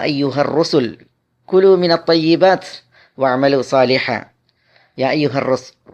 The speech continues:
റുസുൽ, റസൂൽ എന്നതിൻ്റെ ബഹുവചനമാണ് റുസുൽ, റസൂലുമാർ, മുർസലീങ്ങളെ, കുലു, നിങ്ങൾ ഭക്ഷിക്കുക, മിനത് തയ്യിബാത്ത്,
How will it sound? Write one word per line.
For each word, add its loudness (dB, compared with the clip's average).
റുസുൽ, -2
റസൂൽ -4
എന്നതിൻ്റെ -2
ബഹുവചനമാണ് -4
റുസുൽ, -4
റസൂലുമാർ, -2
മുർസലീങ്ങളെ, 2
കുലു, 4
നിങ്ങൾ 0
ഭക്ഷിക്കുക, -4
മിനത് -6
തയ്യിബാത്ത്, -2